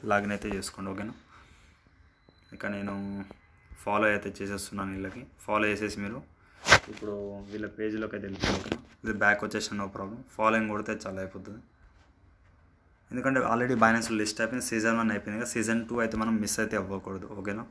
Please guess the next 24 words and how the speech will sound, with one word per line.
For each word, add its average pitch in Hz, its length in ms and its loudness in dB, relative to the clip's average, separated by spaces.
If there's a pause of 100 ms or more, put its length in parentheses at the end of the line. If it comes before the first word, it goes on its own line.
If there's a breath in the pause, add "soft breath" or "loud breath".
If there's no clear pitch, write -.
(680 soft breath)
ఇక్కడ 101 140 -2 (100)
చూడండి, 101 320 -2 (920)
ఇక్కడ 101 180 -4 (120)
మనం 98 160 -4 (2750 soft breath)
Twitter 117 260 -4
అయితే 113 220 -2
చేశాను, 104 360 0
wait 98 180 0
చేయండి 98 200 -4
మీకు 95 180 -12
చూపిస్తాను. - 500 -12 (260)
So 143 160 2
guys 135 200 6
ఇక్కడ 107 180 0
Twitter-లో 127 360 2
falling 110 300 4
ఉంది, 101 120 -4
ఇక్కడ 120 140 -6 (120)
tab 117 240 6
అయితే 113 200 2
change 98 220 -4
చేయండి 92 180 -6 (120)
మీరు. 98 120 -8 (140)
ఈ 107 40 0